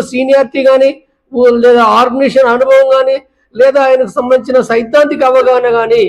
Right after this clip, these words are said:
ఇవి దృష్టిలో పెట్టుకున్నప్పుడు ఏంటంటే, అంటే, ఒక సిసి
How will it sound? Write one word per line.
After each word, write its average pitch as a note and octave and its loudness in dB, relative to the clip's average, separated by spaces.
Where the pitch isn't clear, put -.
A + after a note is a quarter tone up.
ఇవి C4 -10
దృష్టిలో B3+ -6
పెట్టుకున్నప్పుడు B3+ -4
ఏంటంటే, A#3 -2
అంటే, A#3 -2
ఒక A3+ -6
సిసి C#4+ -2